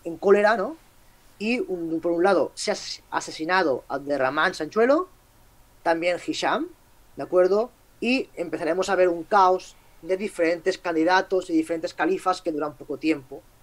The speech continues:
en el poder. Todo esto con una población muy quemada ya por los impuestos, con un gran malestar.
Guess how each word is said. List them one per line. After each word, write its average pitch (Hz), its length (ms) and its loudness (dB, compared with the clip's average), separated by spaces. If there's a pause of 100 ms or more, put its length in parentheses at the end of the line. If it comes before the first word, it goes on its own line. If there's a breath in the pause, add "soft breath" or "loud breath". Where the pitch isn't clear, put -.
(120)
en 127 80 -10
el 139 120 -6
poder. 175 460 2 (640)
Todo 214 160 6
esto 208 240 0
con 196 120 -2
una 185 120 -2
población 190 640 -2
muy 202 140 -2
quemada 170 380 2
ya 165 140 0
por 160 100 -2
los 160 160 0
impuestos, 180 520 -4
con 170 120 -6
un 165 80 -4
gran 170 140 -2
malestar. 165 560 -2